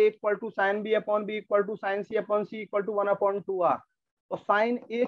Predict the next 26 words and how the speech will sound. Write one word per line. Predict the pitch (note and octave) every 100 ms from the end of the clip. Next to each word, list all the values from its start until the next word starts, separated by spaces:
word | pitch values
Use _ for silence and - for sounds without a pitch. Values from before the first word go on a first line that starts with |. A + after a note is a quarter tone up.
| -
क्या | A3
आ | G3
गया | F3+ D#3+
बेटा? | C3+ B2+ A#2 A2+ _ _ _ _ _ _ _ -
Sin | F#3 G#3
A | A3+
आ | A3
जाएगा | G#3 G#3
यहाँ | G#3+ G#3
से | A#3+ -
A | F#3+ G#3 G#3+ -
upon | F3 F#3+ G3 G#3 F3
two | F3 C#3+
आर। | A#2+ A2 - _ _ _ _ _ _ _ _
Sin | F#3+ G3+ A#3 G3+
B | A3+ A3+
क्या | A3+
आ | G#3+
जाएगा | G#3+ G#3+ A3
बेटा | G#3 G#3 G3
यहाँ | F3+ D#3
से? | - C3 A#2+ _ _ _ _ _ _ _ _ -
B | G3 A3+ A3
upon | - G#3 G#3 G#3+ -
two | F#3 D#3
R। | C3 A#2